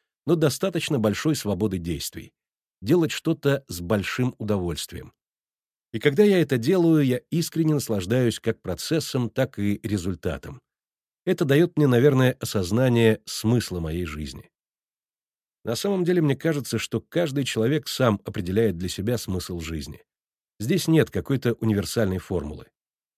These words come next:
Когда ты сам осознаёшь, что в твоей жизни есть смысл, то это уже хорошо, это уже важно. И когда ты понимаешь, что созидательно влияешь на окружающих, именно созидательно, потому что можно и деструктивно, это ещё лучше.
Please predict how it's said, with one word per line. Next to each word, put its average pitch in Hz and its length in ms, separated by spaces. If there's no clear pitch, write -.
Когда 117 240
ты 175 140
сам 160 180
осознаёшь, 123 520
что - 180
в - 60
твоей 104 260
жизни 92 340
есть 87 240
смысл, 120 440
то - 160
это 135 180
уже 110 260
хорошо, 82 540
это - 200
уже 87 240
важно. 69 440
И 104 60
когда 127 260
ты 156 80
понимаешь, 151 460
что 139 420
созидательно 127 800
влияешь 110 480
на 107 80
окружающих, 110 760
именно 139 320
созидательно, 113 760
потому 98 240
что - 140
можно 92 280
и - 160
деструктивно, 104 760
это 120 180
ещё 120 260
лучше. 92 380